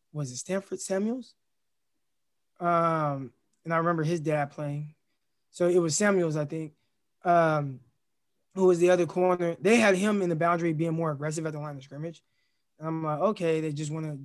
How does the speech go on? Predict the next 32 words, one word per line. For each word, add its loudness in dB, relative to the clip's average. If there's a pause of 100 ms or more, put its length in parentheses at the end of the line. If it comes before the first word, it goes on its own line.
(300)
play 0
this -2
guy 0
off 2
all -4
the -2
time." -2 (520)
Um, 2
the, 4
he 0
did 4
show 2
some 2
versatility 2
where 2
he 0
played 2
in -4
the -10
slot -2
in -6
that -2
game, -2 (420)
but 2
I 6
didn't 2
think 0
he, 0
like, -4
again, -8
challenged -4
himself 0